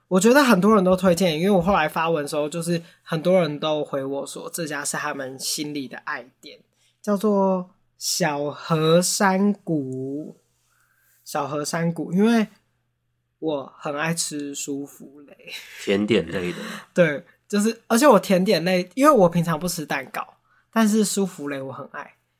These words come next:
Speaker 1: 因为它比较入口即化一点，我喜欢那种很软，
Speaker 2: 嗯。
Speaker 1: 然后马上就可以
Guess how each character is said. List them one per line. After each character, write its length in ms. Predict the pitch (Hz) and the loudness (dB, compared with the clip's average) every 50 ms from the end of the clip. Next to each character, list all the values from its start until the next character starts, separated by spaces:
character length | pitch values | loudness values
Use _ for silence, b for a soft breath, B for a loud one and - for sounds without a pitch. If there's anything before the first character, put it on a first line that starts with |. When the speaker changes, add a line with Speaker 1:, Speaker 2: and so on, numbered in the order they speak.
| _ _ | _ _
Speaker 1:
因 120 | - 180 190 | -4 0 2
为 240 | 202 202 202 185 180 - _ _ _ _ _ | 2 2 2 0 -2 -8 _ _ _ _ _
它 140 | - - 208 | -4 -2 -2
比 80 | 196 170 | 0 2
较 100 | 175 175 | 2 2
入 160 | 180 190 190 | 4 4 2
口 240 | 170 - - 139 127 | 0 0 -4 -6 -6
即 240 | - - - 131 123 | -8 -10 -12 -12 -12
化 240 | 131 156 143 135 | -10 -10 -10 -10
一 60 | 139 139 | -12 -12
点， 260 | - - - - - - _ _ | -14 -14 -16 -16 -18 -20 _ _
我 100 | - 175 | -6 -2
喜 80 | 165 190 | 0 0
欢 140 | 180 170 | 2 2
那 140 | 185 202 202 | 0 0 0
种 200 | 190 185 147 139 - | 0 0 -2 -4 -6
很 320 | - - - 180 170 165 170 170 | -8 -2 2 2 2 2 0 0
软， 240 | 180 190 170 143 139 135 | 2 2 2 2 0 -2
Speaker 2:
嗯。 40 | |
Speaker 1:
然 100 | 143 143 | -4 -4
后 160 | 151 165 180 175 | -2 -2 -2 -2
马 180 | 165 147 139 | -2 -4 -6
上 160 | 135 175 175 | -4 -4 -4
就 140 | 165 170 175 | -2 -4 -4
可 140 | 170 170 156 | -6 -6 -8
以 120 | 139 143 | -8 -10